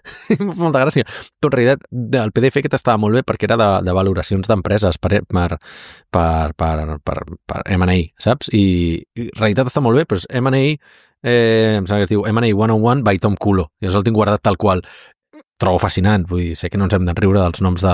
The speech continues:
de l'altra gent, però trobo bastant raonable fer-ho aquí, donat que no ho escoltaran, no? I, eh, quan ho escoltin, perquè la intel·ligència artificial ja ho ha, mm, traduït tot d'aquí uns anys, bueno,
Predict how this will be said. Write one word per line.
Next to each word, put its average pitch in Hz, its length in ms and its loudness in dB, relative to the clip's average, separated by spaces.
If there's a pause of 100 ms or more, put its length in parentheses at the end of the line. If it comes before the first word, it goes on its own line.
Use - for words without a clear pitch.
(180)
de 85 80 0
l'altra 92 320 0
gent, 98 240 2
però - 220 0 (420)
trobo 85 240 -4
bastant 85 380 -4 (580)
raonable 95 520 2
fer-ho 92 200 2
aquí, 90 240 0
donat 90 280 0
que 90 120 -2
no 90 80 0
ho 92 80 0
escoltaran, 90 640 0
no? 95 320 2
I, 85 60 2 (180)
eh, 82 280 -6
quan 92 120 0
ho 90 80 0
escoltin, 98 440 0
perquè 87 200 -4
la 90 80 0
intel·ligència 87 400 -2
artificial 92 400 0
ja 90 80 2
ho 90 80 2
ha, 87 80 4
mm, - 600 -10
traduït 101 280 2
tot - 320 0
d'aquí 98 320 0
uns 98 160 2
anys, 110 240 -4 (800)
bueno, - 240 -12